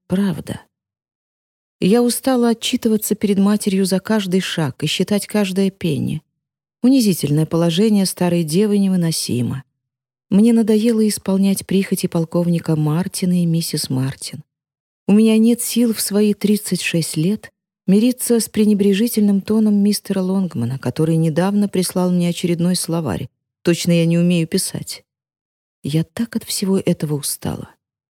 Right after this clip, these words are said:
Вас устроит непродолжительная помолвка.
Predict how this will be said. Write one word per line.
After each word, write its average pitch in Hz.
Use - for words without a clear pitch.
Вас 165
устроит 233
непродолжительная 180
помолвка. -